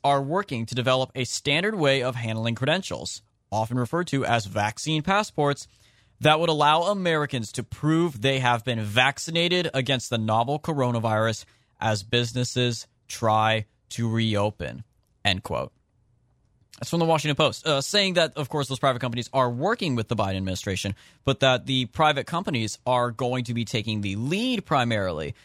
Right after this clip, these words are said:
on this initiative. So this is, this is something that has been hinted at for a while, that, of course, with the, of course, they started with the masks, right? You are not allowed to fly unless you wear a mask. We've seen all the viral videos of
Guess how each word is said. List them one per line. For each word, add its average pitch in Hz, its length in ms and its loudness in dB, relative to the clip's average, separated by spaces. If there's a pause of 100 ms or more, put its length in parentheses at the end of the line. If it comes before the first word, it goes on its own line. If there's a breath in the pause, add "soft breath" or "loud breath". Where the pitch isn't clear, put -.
(220 soft breath)
on 151 240 2
this 131 180 -2
initiative. 110 420 -4
So 135 120 -2
this 160 200 -2
is, 135 260 -4 (220 loud breath)
this 233 160 2
is 208 80 -6
something 180 240 0
that 147 280 2
has 139 160 0
been 127 100 -4
hinted 123 240 -2
at 113 120 4
for 120 120 -4
a 110 60 0
while, 104 320 2
that, 104 140 0
of 101 100 -8
course, 113 320 -4
with 113 100 -10
the, 113 300 0 (240)
of 120 160 -6
course, 151 160 0
they 147 80 2
started 156 240 2
with 160 80 -4
the 185 80 0
masks, 104 400 -2
right? 110 200 2 (220 loud breath)
You 123 260 2
are 117 120 0
not 113 160 2
allowed 107 220 2
to 107 40 -8
fly 101 360 -2
unless 98 280 -6
you 104 60 -10
wear 104 120 0
a 98 40 -2
mask. 98 320 0
We've 117 340 -2
seen 131 180 0
all 123 140 4
the 120 80 -2
viral 117 300 2
videos 110 440 -2
of 107 140 -4